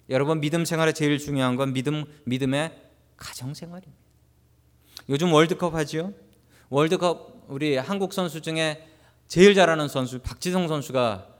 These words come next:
아, 바로 은퇴해버려가지고 안 나오게 됐어요. 참 안타깝습니다.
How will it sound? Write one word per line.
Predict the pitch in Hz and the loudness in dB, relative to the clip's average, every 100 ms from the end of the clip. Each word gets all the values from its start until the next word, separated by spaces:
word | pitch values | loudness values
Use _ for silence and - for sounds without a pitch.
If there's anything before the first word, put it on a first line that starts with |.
| - | -12
아, | 135 | -10
바로 | - 151 156 | 0 2 4
은퇴해버려가지고 | 156 151 180 151 135 117 113 107 | 2 2 0 0 -2 -2 -4 -4
안 | 101 113 139 | -4 -2 0
나오게 | 131 110 95 | -2 -2 -6
됐어요. | 82 - 123 - | -10 -16 -16 -14
참 | - - 160 | -10 -6 -4
안타깝습니다. | 101 110 131 117 98 95 - - - | -2 -2 -2 -6 -6 -14 -16 -18 -20